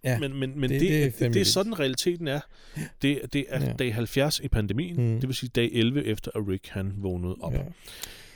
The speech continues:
Speaker 1: Maggie, hun, øh, skælder lidt ud på, på Glenn,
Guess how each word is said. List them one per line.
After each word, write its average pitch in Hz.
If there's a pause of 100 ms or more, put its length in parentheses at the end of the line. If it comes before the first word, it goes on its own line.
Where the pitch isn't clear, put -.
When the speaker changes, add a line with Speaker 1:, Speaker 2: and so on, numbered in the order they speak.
(280)
Speaker 1:
Maggie, 147
hun, 165
øh, 143
skælder 123
lidt 139
ud 139
på, 131
på 123
Glenn, 117